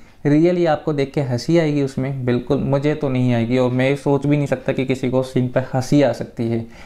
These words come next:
ऐसे ही पूरे सीन भरे हुए हैं और फिल्म ऐसे ही ख़त्म हो जाती है। आपको मतलब समझ में तो आती नहीं है, कोई बिना सर पाँव, जैसे मैंने बताया, कोई लॉजिक नहीं है, कुछ नहीं है, ज़बरदस्ती के बनाया गया है फिल्म को, और फिर ऐसी जगह पे छोड़ा गया है कि पार्ट टू भी बना सकते हैं मेकर्स।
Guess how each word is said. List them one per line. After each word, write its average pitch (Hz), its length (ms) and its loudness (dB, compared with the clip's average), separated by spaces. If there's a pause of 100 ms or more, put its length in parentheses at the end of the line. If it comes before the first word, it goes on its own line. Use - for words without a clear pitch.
(120)
ऐसे 147 260 2
ही 160 140 2
पूरे 147 440 2
सीन 139 240 -2
भरे 127 200 2
हुए 135 180 0
हैं 139 60 2
और 135 60 0
फिल्म 139 240 0
ऐसे 127 160 0
ही 156 60 4
ख़त्म 151 280 -2
हो 147 80 0
जाती 139 220 0
है। 147 60 4
आपको 160 280 -2 (360)
मतलब 214 360 0 (420)
समझ 165 320 -2
में 196 140 0
तो 196 80 0
आती 185 300 0
नहीं 185 220 0
है, 202 140 -2
कोई 170 480 2 (100)
बिना 151 260 0
सर 165 180 0
पाँव, 147 300 0
जैसे 147 180 -2
मैंने 139 200 -2
बताया, 131 360 2
कोई 143 320 2
लॉजिक 139 400 0
नहीं 135 220 -4
है, 143 60 -4
कुछ 151 260 -4
नहीं 135 220 0
है, 139 140 -2 (320)
ज़बरदस्ती 165 720 2
के 151 120 -2
बनाया 117 380 2
गया 123 200 2
है 123 120 2
फिल्म 120 320 -2
को, 165 220 0 (300)
और 175 480 4 (100)
फिर 185 260 -2
ऐसी 151 260 -2
जगह 180 200 2
पे 185 100 -2
छोड़ा 170 260 2
गया 175 140 2
है 175 60 4
कि 190 120 -4
पार्ट 170 320 -2
टू 208 100 0
भी 208 80 0
बना 123 200 -2
सकते 120 300 -4
हैं 117 60 0
मेकर्स। 117 460 -4